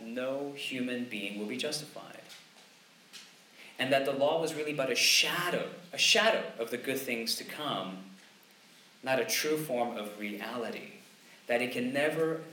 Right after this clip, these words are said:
by the, the many sacrifices offered at the temple, make perfect those who draw near, it says in Hebrews. So what does God do? He makes a way. He makes a better way.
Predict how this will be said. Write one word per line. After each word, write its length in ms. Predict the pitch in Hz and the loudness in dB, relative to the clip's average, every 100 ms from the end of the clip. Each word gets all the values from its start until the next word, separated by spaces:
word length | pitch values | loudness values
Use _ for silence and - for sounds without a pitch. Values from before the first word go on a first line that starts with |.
| - - - | -18 -20 -4
by 260 | 120 120 113 - | 2 2 2 0
the, 120 | 117 | 0
the 200 | 113 117 | 2 0
many 260 | 120 135 | 0 2
sacrifices 760 | 135 - 131 135 135 127 120 123 | 4 4 4 0 0 0 0 0
offered 240 | 117 117 | 0 0
at 120 | 110 104 | -2 -4
the 40 | |
temple, 300 | 123 117 107 | -4 -2 -2
make 360 | 104 120 120 - | 0 0 0 -4
perfect 480 | - 143 - 120 - | -6 -4 -2 -4 -4
those 220 | 104 101 | -6 -6
who 80 | 104 | -8
draw 260 | 101 95 | -8 -8
near, 180 | 98 117 | -8 -10
it 160 | 104 - | -10 -10
says 200 | - 92 | -10 -10
in 80 | 90 | -12
Hebrews. 440 | 95 92 - - - - - - - - - - - - - - - - - - - - | -16 -16 -18 -18 -20 -20 -20 -20 -20 -20 -20 -20 -20 -20 -20 -20 -20 -20 -20 -18 -16 -10
So 120 | 110 | -2
what 140 | 117 | -2
does 100 | 127 | -2
God 320 | 123 113 101 | -2 -2 -4
do? 80 | 98 | -6
He 200 | 92 110 | -12 -10
makes 300 | 120 120 - | -8 -6 -6
a 60 | 104 | -8
way. 280 | 101 87 85 | -8 -12 -12
He 80 | 113 | -10
makes 260 | 113 113 110 | -8 -6 -6
a 60 | |
better 380 | 104 104 98 95 | -6 -4 -4 -4
way. 320 | 95 104 92 | -8 -10 -10